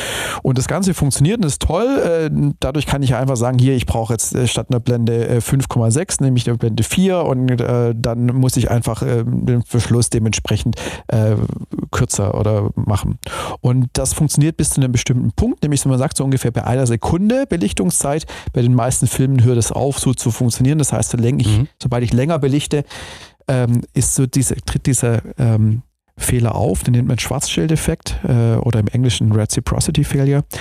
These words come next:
Speaker 1: Und der macht einem das Leben ein bisschen schwerer, wenn man ihn
Speaker 2: Mhm.
Speaker 1: nicht kennt. Wenn man ihn kennt und weiß, wie er ungefähr funktioniert, ist es gar nicht so schlimm. Das heißt, man muss einfach länger belichten oder alternativ einfach die Blende aufmachen. Und, äh,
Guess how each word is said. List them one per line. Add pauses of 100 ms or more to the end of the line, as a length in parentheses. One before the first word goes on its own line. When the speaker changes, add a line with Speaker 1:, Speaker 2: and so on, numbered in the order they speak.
(340)
Speaker 1:
Und
der
macht
einem
das
Leben
ein
bisschen
schwerer,
wenn
man
ihn
Speaker 2:
Mhm.
Speaker 1:
nicht
kennt.
Wenn
man
ihn
kennt
und
weiß,
wie
er
ungefähr
funktioniert, (380)
ist
es
gar
nicht
so
schlimm. (680)
Das
heißt,
man
muss
einfach
länger
belichten (240)
oder
alternativ
einfach
die
Blende
aufmachen. (720)
Und,
äh,